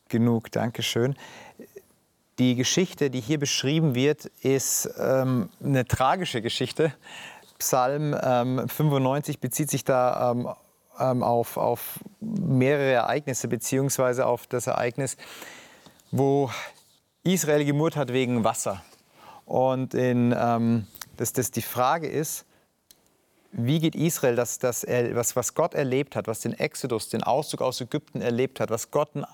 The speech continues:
hautnah erfahren hat mit den Schwierigkeiten, gerade um die in der Wüste, ähm, dem Volk entgegenstehen, eben Wasserknappheit. Und das Volk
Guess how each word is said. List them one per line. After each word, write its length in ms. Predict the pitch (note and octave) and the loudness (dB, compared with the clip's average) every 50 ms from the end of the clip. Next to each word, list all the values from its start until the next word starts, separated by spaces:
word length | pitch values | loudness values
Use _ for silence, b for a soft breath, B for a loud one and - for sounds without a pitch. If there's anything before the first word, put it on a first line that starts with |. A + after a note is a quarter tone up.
| - - | -10 -4
hautnah 380 | - C#3+ E3+ F#3 - F3 E3 D#3 | -2 0 0 0 0 -2 -2 0
erfahren 480 | - B2+ C#3+ - - C#3 C3+ C3+ C3 B2+ | -2 -2 -6 -2 0 0 0 0 0 -4
hat 160 | B2+ B2+ - B B B B B B B B B B | -4 -6 -6 B B B B B B B B B B
mit 140 | A#2+ B2 - | -6 -2 0
den 260 | C3 B2+ B2+ B2+ A#2+ | 2 0 0 -2 -2
Schwierigkeiten, 800 | B2 - - C#3+ C#3+ C#3 C3 - - C3 B2 B2 A#2+ B2+ B2+ B2 | -6 -2 2 2 2 2 0 0 0 2 2 2 0 -2 -4 -4
gerade 320 | A#2 A#2 A#2 A#2+ A#2+ B2+ - | -2 0 0 2 2 0 -2
um 220 | C3 B2+ C3 B2+ | 0 0 0 0
die 200 | A#2+ A#2+ B2 - | 0 0 0 0
in 80 | B2 A#2+ | 2 2
der 140 | A#2 A2 G#2 | 2 2 0
Wüste, 480 | A#2 C3 - - - - A#2 A2+ A2+ b b b b b b b b b b b b - | -2 -4 -4 -2 0 2 2 2 0 b b b b b b b b b b b b -8
ähm, 460 | - A#2+ A#2 A2+ A2 A2 A2+ A2+ G2+ - _ _ _ _ _ _ _ _ - | -4 -2 -2 0 0 0 0 -2 -6 -12 _ _ _ _ _ _ _ _ -4
dem 80 | - A#2 | -4 -4
Volk 360 | - - - A#2+ A#2+ A#2 - | -2 0 0 2 2 0 -2
entgegenstehen, 720 | A2 A2 - A2 G#2+ G#2+ G#2+ A2 - - G2 - - F#2+ - _ _ - | -4 -4 -2 -2 0 0 -2 -4 -4 -4 -6 -6 -6 -10 -16 _ _ -2
eben 300 | A#2 A#2 A2+ G#2+ G#2 F#2+ | 0 0 2 2 2 0
Wasserknappheit. 800 | G#2+ - - - G2 - - G#2 F#2 - - - F#2 - - - _ _ _ _ _ _ _ | 0 0 -2 -6 -8 -8 -6 -6 -6 -4 -6 -8 -8 -8 -12 -18 _ _ _ _ _ _ _
Und 380 | - G#2 G#2 G#2 - - - _ _ | -8 -8 -6 -6 -8 -10 -12 _ _
das 160 | - G2 - | -4 -4 -2
Volk 340 | - - A#2 A#2+ A#2+ G#2+ - | 0 0 2 2 2 0 -4